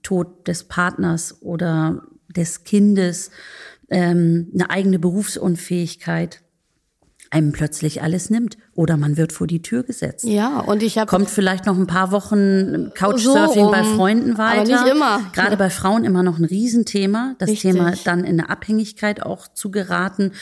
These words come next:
Speaker 1: von den Menschen, bei denen man vielleicht unterkommt. Also hinter dieser Frage stecken noch ganz, ganz viele andere, ganz schlimme, ganz bedrückende,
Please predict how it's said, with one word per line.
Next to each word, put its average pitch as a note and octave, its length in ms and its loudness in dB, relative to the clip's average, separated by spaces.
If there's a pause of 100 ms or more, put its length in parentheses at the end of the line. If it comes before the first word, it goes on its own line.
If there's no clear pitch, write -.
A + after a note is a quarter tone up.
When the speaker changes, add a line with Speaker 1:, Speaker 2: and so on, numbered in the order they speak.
(200)
Speaker 1:
von F#3 180 0
den F3 160 2
Menschen, F3 340 0
bei E3+ 120 -4
denen E3+ 240 0
man D#3 160 0
vielleicht D#3 360 -8
unterkommt. A3+ 720 -4
Also E3 280 -2 (560)
hinter G3 340 0
dieser F3 480 0 (840)
Frage G3 480 0
stecken G#3 380 2
noch F#3 200 0
ganz, A3 280 -2
ganz F#3 440 -4 (100)
viele F#3+ 300 2
andere, F#3+ 280 2
ganz G3+ 240 0
schlimme, G#3 340 2
ganz F#3 240 0
bedrückende, G3+ 880 0